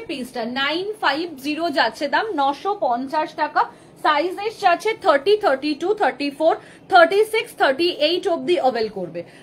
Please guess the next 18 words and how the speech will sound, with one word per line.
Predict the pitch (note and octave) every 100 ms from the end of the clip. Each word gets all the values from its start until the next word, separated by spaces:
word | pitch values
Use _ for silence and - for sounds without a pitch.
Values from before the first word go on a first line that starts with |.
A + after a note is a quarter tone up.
| -
স্ক্রিনশট | - F#4+ F#4+ - G4+ F#4+ F#4+ D#4
নাও, | D#4 A4+ E4+
নিয়ে | D#4 D#4
WhatsApp | C#4 C4+ D#4+ C#4 -
করো, | B3 G3+ D#4
ঠিক | F4 A4
আছে? | C4+ - - - -
স্ক্রিনশট | - F4+ F#4+ - F#4+ F#4+ D4+
নাও, | C#4+ F#4 A4
নিয়ে | D4 E4+
WhatsApp | C4+ A#3+ C#4 B3 -
করো। | F#3+ E3 - - - D4+
এবার | D#4 G4+ -
আমি | - F4 F#4+
আমার | E4 F#4 -
শাড়িতে | F4+ C4+ E4 E4+ F#4+ F#4+
চলে | D4 B3+ G#3+
আসি | G3+ -